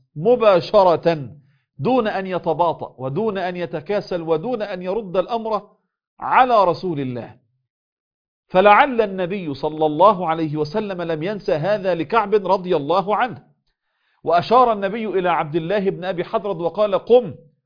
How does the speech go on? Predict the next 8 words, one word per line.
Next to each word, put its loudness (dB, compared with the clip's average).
فاقضه -2
يا 0
عبد -4
الله." -6
الشاهد 0
من -4
هذا -2
كله، -4